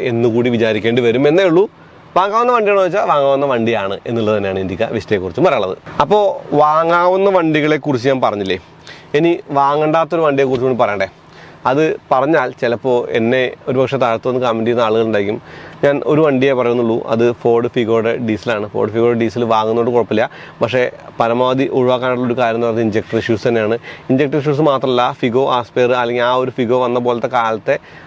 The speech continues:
ആ ഒരു മെയിൻ്റനൻസിൻ്റെ കാര്യമല്ല പഴയ Figo-യുടെ കാര്യത്തിൽ. പഴയ Figo-യുടെ കാര്യത്തിൽ പാർട്സിന് വില കൂടുതലാണ്, നല്ല വിലയാണ്. പിന്നെ ഈയിടെ Ford-ൻ്റെ നോട്ടിഫിക്കേഷൻ വന്നിട്ടുണ്ട്,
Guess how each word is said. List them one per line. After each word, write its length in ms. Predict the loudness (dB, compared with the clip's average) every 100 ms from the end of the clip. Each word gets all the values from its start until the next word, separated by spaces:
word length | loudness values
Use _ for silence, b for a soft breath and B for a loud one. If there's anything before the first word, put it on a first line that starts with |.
| -2
ആ 40 | 0 0
ഒരു 100 | 2
മെയിൻ്റനൻസിൻ്റെ 560 | 0 0 -2 0 -2 -2 0
കാര്യമല്ല 480 | -2 0 -2 0 0 0
പഴയ 180 | 0 0
Figo-യുടെ 240 | 0 0 -2
കാര്യത്തിൽ. 200 | -2 -4 -6
പഴയ 160 | -4 -4
Figo-യുടെ 200 | -2 0 0
കാര്യത്തിൽ 240 | 0 -4 -2
പാർട്സിന് 280 | -2 -2 -2
വില 120 | 0 0
കൂടുതലാണ്, 300 | 0 0 -2 B B B -2
നല്ല 140 | 2 2 2
വിലയാണ്. 320 | 0 -2 -6 -10 B B -2
പിന്നെ 220 | 0 0 -2 -10 -2 0
ഈയിടെ 300 | 2 2 2 -2 B B -2
Ford-ൻ്റെ 400 | 0 2 0 0
നോട്ടിഫിക്കേഷൻ 640 | 0 0 -2 -2 -2 0 0
വന്നിട്ടുണ്ട്, 360 | 0 0 -2 0